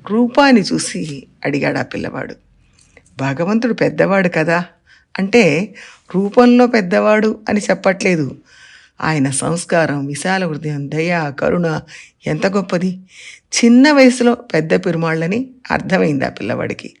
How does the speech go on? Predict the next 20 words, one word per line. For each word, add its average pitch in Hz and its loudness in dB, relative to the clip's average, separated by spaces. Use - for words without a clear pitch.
మనకు 185 0
పెరుమాళ్ళు 220 4
పెద్దవాడు 208 2
అని 165 -2
ఈ 196 2
వయసులో 180 4
కూడా 175 0
ఇంకా 151 -2
అర్థం 156 -6
కావట్లేదు. 147 -8
పోనీ 254 6
ఆ 175 4
వయసులో 233 4
తెలియకపోయినా 180 0
క్రమంగా 269 2
వయసు 165 0
పెరుగుతున్న 190 -2
కొద్దీ 233 0
తెలుసుకోవాలి 240 0
కదా. 240 0